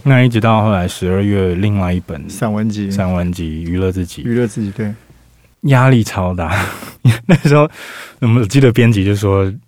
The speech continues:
Speaker 1: 他，他那时候好像跟我分享了一句话，就说，呃，很多作者需要的不是灵感，需要的是一个会告诉你 deadline 的编辑。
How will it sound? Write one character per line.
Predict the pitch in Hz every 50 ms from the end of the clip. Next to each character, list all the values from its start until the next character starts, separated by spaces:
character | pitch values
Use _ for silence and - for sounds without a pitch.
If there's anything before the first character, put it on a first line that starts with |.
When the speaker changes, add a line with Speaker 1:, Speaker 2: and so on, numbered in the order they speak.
| _ _ _ _ _ _ _ _ _ _
Speaker 1:
他， | - - - 120 117 127 120
他 | - 123 123
那 | 123 123 123 113
时 | 123
候 | 110
好 | 95 87 80 82
像 | 110 113 107
跟 | 123 120
我 | 92
分 | - - 98 98
享 | 95 - 95 73
了 | 76 80
一 | 80
句 | - 92
话， | 82 87 90
就 | 87 90 90
说， | 87 92 87 87 95 - - - - _ _ _ _ _ _
呃， | - - 101 90
很 | 85 95 95
多 | 90 117 123
作 | 131 - 143 131 107 92
者 | - 87 73
需 | - - - 104
要 | 104 107 101
的 | 92 87 85
不 | - - 87 85
是 | - - 110
灵 | 98 87 82 73 73 80
感， | 87 - - - - _ _ _ - - - _ _
需 | - - 127
要 | 127 139 135 127
的 | 123 120
是 | 107 113 113
一 | 110
个 | 104 - 107 95 85
会 | - 123 110
告 | 110 123 113 104
诉 | - 117
你 | 104 87 82
deadline | 76 90 87 87 90 90 90 85 78
的 | 78 78 76 76
编 | - - 90 80 80 85
辑。 | 82 - - -